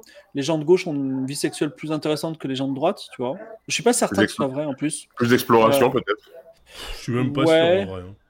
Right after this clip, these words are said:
Speaker 1: Ouais, c'est peut-être, euh, c'est peut-être des, c'est des, des articles un petit peu orientés.
Speaker 2: Alors moi, me
Speaker 1: Euh,
Speaker 2: concernant dans ma vie privée, non, j'ai comme ça.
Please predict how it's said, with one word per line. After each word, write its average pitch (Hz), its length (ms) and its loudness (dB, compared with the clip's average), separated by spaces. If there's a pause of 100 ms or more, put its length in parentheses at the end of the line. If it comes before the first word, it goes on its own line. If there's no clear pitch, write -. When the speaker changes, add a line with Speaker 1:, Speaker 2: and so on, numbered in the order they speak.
(720)
Speaker 1:
Ouais, 160 420 0
c'est 156 180 -6
peut-être, 202 240 0
euh, 160 240 4
c'est - 160 -10
peut-être 151 160 -4
des, 147 120 -4 (120)
c'est 151 200 -2
des, 147 260 0
des 135 260 -2
articles 147 320 -8
un 143 60 -2
petit - 180 -10
peu 151 80 -4
orientés. 147 440 -4 (400)
Speaker 2:
Alors 110 140 6
moi, 143 120 6
me 139 80 6
Speaker 1:
Euh, 135 80 4
Speaker 2:
concernant 147 340 6
dans 139 80 6
ma 123 80 8
vie 117 80 0
privée, 113 460 2
non, 98 120 0
j'ai 87 120 -10
comme 76 120 -12
ça. - 140 -12